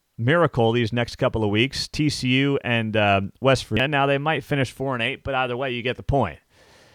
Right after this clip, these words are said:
It is now a trajectory in the wrong direction for Dave Aranda for a second straight year. And it's not like you can really hang your hat on anything with this team. I, th-, they don't do anything well.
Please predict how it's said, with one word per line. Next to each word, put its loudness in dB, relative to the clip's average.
It 6
is 6
now 4
a 2
trajectory -4
in -10
the -8
wrong -6
direction -4
for -8
Dave -2
Aranda 0
for 2
a 4
second -2
straight 0
year. 2
And 2
it's 2
not 0
like 0
you -6
can -4
really 0
hang -2
your 2
hat 6
on 4
anything -2
with -2
this -4
team. -8
I, -2
th-, -4
they 0
don't -4
do -4
anything -4
well. -2